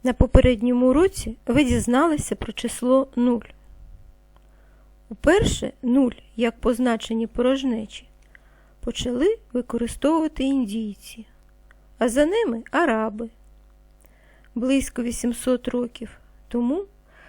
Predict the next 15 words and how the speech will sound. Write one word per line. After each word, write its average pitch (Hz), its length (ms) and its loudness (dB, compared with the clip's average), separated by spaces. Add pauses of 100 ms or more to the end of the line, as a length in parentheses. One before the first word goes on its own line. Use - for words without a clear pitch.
(140)
видатний 277 560 4
італійський 247 640 -2
математик 247 680 -2
Леонардо 233 520 -2
Фібоначчі 233 760 -6 (520)
довів 240 440 4 (2000)
користь 359 520 0 (100)
для 240 420 0
обчислень, 311 880 -6 (800)
е, 240 100 -10
числа 240 480 -4
нуль. 254 280 0 (1040)
І 262 100 2
не 247 180 0
лише 240 460 -6